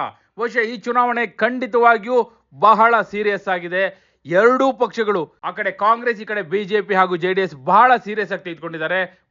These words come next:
ಪರ್ಸನಲ್ ಲೆವೆಲ್ಗೆ ಹೋಗಿದೆ, ವಾಕ್ ಸಮರ ಅನ್ನುವಂಥದ್ದು ಪರ್ಸನಲ್ ಲೆವೆಲ್ಗೆ ಹೋಗಿದೆ. ಆದರೆ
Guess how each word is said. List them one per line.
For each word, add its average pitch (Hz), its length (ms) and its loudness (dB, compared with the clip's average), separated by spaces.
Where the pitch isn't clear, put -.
ಪರ್ಸನಲ್ 254 480 0
ಲೆವೆಲ್ಗೆ 220 300 -4
ಹೋಗಿದೆ, 175 640 -6
ವಾಕ್ 240 280 2
ಸಮರ 233 300 2
ಅನ್ನುವಂಥದ್ದು 214 440 0
ಪರ್ಸನಲ್ 262 480 -2
ಲೆವೆಲ್ಗೆ 214 260 0
ಹೋಗಿದೆ. 170 640 -4
ಆದರೆ 185 640 0